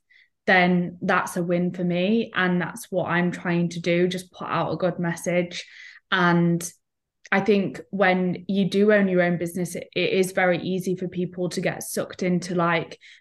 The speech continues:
placing way too much emphasis on things like likes, followers, et cetera, when in reality, they would be so much better off focusing on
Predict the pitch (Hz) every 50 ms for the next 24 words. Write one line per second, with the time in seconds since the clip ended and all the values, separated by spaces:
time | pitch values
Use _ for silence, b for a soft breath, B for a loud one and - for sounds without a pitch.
0 | B - - 214 208 208 226 208 202 196 202 196 196 196 196 - 220 190 180 -
1 | - - 185 185 180 180 - - 175 160 - 180 175 170 170 170 170 170 170 170
2 | - - 185 175 175 180 170 - - - - 196 175 165 170 170 165 165 165 160
3 | 160 160 - 175 - - - - 175 - - - - 185 - - - 147 165 175
4 | B B B B B B - 196 196 196 196 190 196 190 180 180 180 180 185 185
5 | 185 - 196 - - - 170 180 180 180 180 - _ _ _ - 190 185 185 180
6 | 180 196 180 - - - 202 180 180 175 - - - - 185 165 - - - 190
7 | 185 185 180 185 - - 185 175 175 170 - 170 - - 180 175 170 170 165 -
8 | - 175 170 170 165 165 170 170 165 -